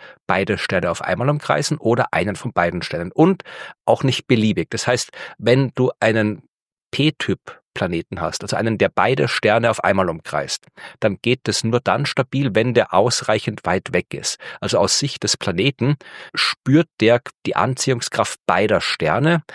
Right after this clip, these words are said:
aber aus Sicht des Planeten schaut es so aus,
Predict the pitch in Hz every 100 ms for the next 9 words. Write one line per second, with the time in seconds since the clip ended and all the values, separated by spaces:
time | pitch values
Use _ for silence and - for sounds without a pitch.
0 | - - 104 92 - 135 117 - 104 107
1 | - 120 - - _ _ - - 92 -
2 | 117 - 80 101 120 -